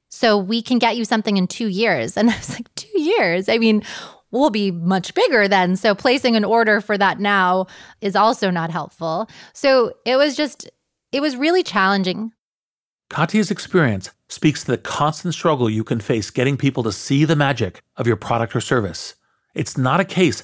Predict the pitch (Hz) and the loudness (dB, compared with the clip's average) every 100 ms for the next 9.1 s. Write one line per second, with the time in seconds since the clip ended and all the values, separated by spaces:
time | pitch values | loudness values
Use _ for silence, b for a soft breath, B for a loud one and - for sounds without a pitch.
0 | _ - - - 139 127 131 - 127 110 | _ -10 -6 -2 0 0 -2 -2 -2 -2
1 | 107 123 123 104 90 _ 127 117 127 147 | 0 0 0 -2 -8 _ -2 0 0 0
2 | - 131 151 127 - - - 120 - 123 | 0 0 0 0 -4 -14 -10 -10 -2 0
3 | 113 110 117 110 101 95 - _ _ _ | 2 2 2 0 -2 -8 -14 _ _ _
4 | _ _ _ 131 131 135 170 - 131 202 | _ _ _ -2 0 2 0 -2 0 2
5 | 156 110 - - 107 117 139 170 147 156 | 2 0 -4 -6 -2 2 2 2 2 2
6 | 107 90 - - 123 98 120 160 151 - | 0 -4 -10 -2 -2 0 0 0 0 2
7 | 151 120 107 95 85 - - 123 - 127 | 0 2 0 -2 -10 -18 -6 -6 0 0
8 | 123 107 120 107 110 98 - 117 104 98 | 0 0 0 0 -2 -4 -4 -2 -2 -4
9 | - | -14